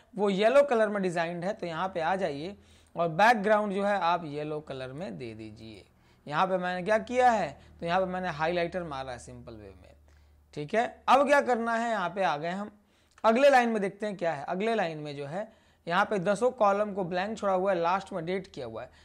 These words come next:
बीच में यहाँ पे लाइनिंग दिखाई दे रही है, इसने मर्ज नहीं किया है। हम भी यहाँ पे चलेंगे, यहाँ पे लिख देंगे डेट, डी ए डी ए टी, डेट। यहाँ पे हम डेट दे देंगे और डॉट, डॉट, डॉट, डॉट आपको जो लगाना है आप लगा लीजिए। बाकी क्या करना है ना, बाकी सबको यहाँ पे हमको कर देना है मर्ज।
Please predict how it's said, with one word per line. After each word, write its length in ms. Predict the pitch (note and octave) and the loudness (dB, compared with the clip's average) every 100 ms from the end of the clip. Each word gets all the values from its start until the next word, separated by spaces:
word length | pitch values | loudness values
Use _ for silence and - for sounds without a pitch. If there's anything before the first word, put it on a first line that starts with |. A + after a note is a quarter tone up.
| _ | _
बीच 200 | F#3 C4 B3+ | -4 -2 0
में 60 | |
यहाँ 140 | D4 C4+ | 2 4
पे 80 | |
लाइनिंग 320 | A#3+ A3 A#3+ B3+ | 4 2 0 -2
दिखाई 280 | F3 D3 | -4 -6
दे 100 | C3+ | -8
रही 120 | B2+ B2 | -10 -10
है, 60 | |
इसने 300 | F3 - A3+ | -10 -8 -4
मर्ज 300 | G#3 G#3+ B3+ | 0 2 2
नहीं 220 | B3+ C4 | 0 -4
किया 200 | A3 F#3+ | -2 0
है। 160 | F3+ - - _ - | 0 -4 -14 _ -2
हम 160 | A#3+ | -2
भी 100 | B3 | 0
यहाँ 200 | D4 A#3+ | 2 4
पे 100 | A3 | 2
चलेंगे, 500 | A3 G#3 A#3 G#3 G3+ A3 - _ | 0 -2 -2 -4 -6 -8 -18 _
यहाँ 220 | F3+ G#3+ | -2 0
पे 100 | G#3+ | 2
लिख 120 | G#3 G3 | 0 -2
देंगे 300 | F#3 G3 F3+ | -2 -2 -2
डेट, 340 | D#3+ D3 C#3 - _ _ _ _ | -2 -4 -8 -16 _ _ _ _
डी 300 | E3+ D#3 G#3+ A3+ - | -8 -2 -2 -2 -4
ए 420 | D#3+ F3+ B3 B3 - _ | -2 0 -2 -4 -14 _
डी 160 | D3+ F3+ - | -8 -6 -6
ए 200 | D#3 F#3+ A#3 - | -4 -4 -4 -10
टी, 260 | B2+ A#2 | -16 -16
डेट। 320 | A#2 - - - _ _ - | -18 -20 -20 -20 _ _ -2
यहाँ 160 | E3+ | 0
पे 60 | G#3+ | 2
हम 120 | G#3 | 4
डेट 200 | G3+ C4 | 6 6
दे 140 | A3+ G3 | 6 2
देंगे 340 | E3+ F3+ A3+ A3+ - G3+ | 0 -2 -6 -8 -8 0
और 120 | G3 | 2
डॉट, 260 | F#3 A3 | 4 4
डॉट, 200 | G3+ G#3+ | 4 2
डॉट, 240 | F#3 F3+ E3+ | 2 0 0
डॉट 240 | F#3 F#3+ | 0 -2
आपको 260 | D#3+ D3+ D#3+ | -4 -8 -8
जो 100 | D3+ | -8
लगाना 420 | D3 D#3 F#3 F#3+ | -6 -6 -8 -10
है 140 | F3+ F3 | -12 -14
आप 220 | B2 A#2+ | -16 -20
लगा 220 | A#2+ A#2 A2+ | -20 -20 -20
लीजिए। 420 | G2+ G2+ _ - _ _ _ _ _ - | -20 -20 _ -20 _ _ _ _ _ 2
बाकी 280 | G#3+ B3+ | 4 6
क्या 160 | B3+ D4 | 4 2
करना 260 | A#3 G3+ A3 | 4 2 0
है 60 | |
ना, 100 | A#3+ | -4
बाकी 320 | F3 G3+ G3+ B3+ | 0 0 0 -4
सबको 380 | A3+ G3+ - | -2 -2 -4
यहाँ 240 | A#3+ G3+ G3 | -4 -2 -4
पे 120 | G3 | -4
हमको 260 | G3 F3+ F3+ | -6 -6 -6
कर 180 | E3+ D#3+ | -6 -6
देना 220 | D#3+ E3 | -8 -8
है 180 | D#3+ D#3+ | -10 -10
मर्ज। 440 | A#2 A2 A#2+ - | -12 -14 -16 -20